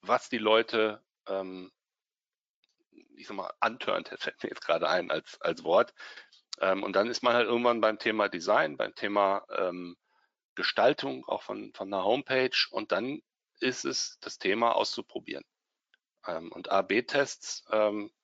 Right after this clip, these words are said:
die gehen bei Amazon ganz schnell, wenn man da sehr schnell so viele Besucher hat, dass man statistische Relevanz hat. Äh, bei Textbroker dauert das ein bisschen länger,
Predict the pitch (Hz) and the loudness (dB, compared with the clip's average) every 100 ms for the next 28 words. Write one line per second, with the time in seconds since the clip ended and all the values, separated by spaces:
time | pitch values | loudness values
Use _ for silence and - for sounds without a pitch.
0 | _ 101 101 104 110 - 120 117 113 113 | _ -8 -4 0 2 2 2 2 2 2
1 | 104 - 92 131 123 117 110 104 104 113 | 0 2 2 4 2 2 2 2 2 0
2 | 117 104 113 123 110 104 101 131 117 113 | -2 -4 -4 -2 -2 -4 -2 2 4 4
3 | 113 107 - - _ - 104 98 - 104 | 0 -2 -4 -10 _ -12 -6 -4 -4 -4
4 | 120 - 113 110 104 101 90 101 - 139 | -6 -6 -4 0 2 2 4 2 2 0
5 | - - - - - - _ - 101 101 | 0 -10 -18 -18 -20 -20 _ -4 -2 0
6 | - 101 120 - 117 113 113 107 117 117 | 0 0 0 0 0 2 4 6 6 4
7 | 113 110 - 90 117 147 143 | -4 -6 -2 0 2 2 0